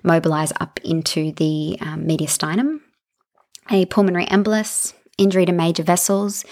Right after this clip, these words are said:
especially the aorta, which sits directly behind all of this, and the inferior vena cava, which is nearby. You can get an early, uh, recurrence of a hiatus hernia, um, and early dysphagia,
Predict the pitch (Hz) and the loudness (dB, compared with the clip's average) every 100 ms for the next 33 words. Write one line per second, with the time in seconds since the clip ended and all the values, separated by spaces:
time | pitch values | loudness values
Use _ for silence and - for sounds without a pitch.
0 | - - - - - 180 165 156 170 196 | -18 -20 -8 -4 -2 0 0 2 2 2
1 | 180 - - - - - 165 156 160 156 | 0 -2 -4 -4 -4 0 -2 -2 -6 -6
2 | - 156 160 175 170 165 180 - 165 156 | -6 -2 0 0 0 2 0 0 -2 -2
3 | 165 165 185 156 170 156 - 165 170 175 | -2 -4 -2 -2 -2 -2 -2 2 2 2
4 | - - - 170 170 170 170 170 - - | 0 -4 0 0 2 0 0 -2 -6 -20
5 | - - _ _ _ _ _ - 202 214 | -20 -20 _ _ _ _ _ -4 2 4
6 | 202 202 - 170 185 185 180 180 - 170 | 4 2 2 4 6 6 6 4 2 -2
7 | 160 - 180 196 185 180 170 165 165 165 | -2 0 4 4 2 0 -2 -2 -2 -2
8 | - 196 226 285 294 277 - - - - | -2 2 2 2 -2 -6 -12 -20 -20 -8
9 | 165 160 160 175 - 165 160 160 - 160 | -2 0 0 -2 0 0 2 0 0 0
10 | 160 156 156 156 - - 143 147 147 151 | 2 0 0 -2 -2 -4 -6 -6 -4 -2
11 | 165 165 | -4 -4